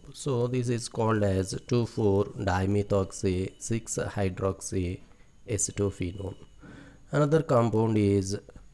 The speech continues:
three four dimethoxy benzoaldehyde. In this structure, <clears throat> three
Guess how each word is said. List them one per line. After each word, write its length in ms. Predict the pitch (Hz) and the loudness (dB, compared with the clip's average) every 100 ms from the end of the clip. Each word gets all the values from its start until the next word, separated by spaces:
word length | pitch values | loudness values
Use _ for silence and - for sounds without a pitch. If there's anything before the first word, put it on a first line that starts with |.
| - - - - - | -20 -20 -20 -20 -2
three 220 | 135 139 | 2 2
four 460 | 139 135 107 101 101 - 123 | 2 4 6 6 2 -6 0
dimethoxy 1000 | 104 107 110 107 101 98 - 104 95 92 - - | 2 4 4 2 2 0 0 0 2 0 -6 -10
benzoaldehyde. 920 | 78 101 98 95 87 87 85 85 80 - - - - - - - - - - | -2 2 2 0 0 -2 -2 -4 -6 -14 -20 -20 -20 -20 -20 -20 -20 -20 -6
In 180 | 151 165 | 0 2
this 180 | 165 170 160 | 2 2 0
structure, 680 | - 165 160 156 123 117 120 - - - - - | 2 2 4 4 6 6 2 -4 -20 -20 -12 -2
<clears throat> 60 | - - - - - - - - - - - - - | 2 2 0 -8 -20 -20 -20 -20 -20 -20 -20 -20 4
three 260 | 139 151 | 4 4